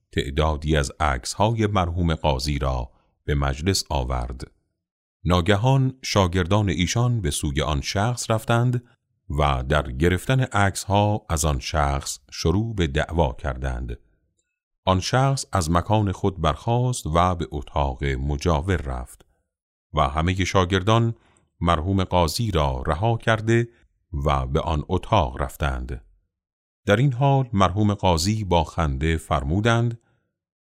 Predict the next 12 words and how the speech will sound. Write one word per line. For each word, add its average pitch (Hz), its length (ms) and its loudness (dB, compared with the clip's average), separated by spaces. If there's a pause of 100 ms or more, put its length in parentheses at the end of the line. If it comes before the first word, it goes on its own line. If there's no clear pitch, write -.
«من 113 260 2
را 127 160 4
رها 120 360 2
کرده 107 360 2
اند 104 380 2
و 98 180 4
سراغ 78 580 -2
عکس - 280 -4
من 92 240 2
می‌روند.» 65 760 -4 (540)
این 92 260 4
عمل 127 440 2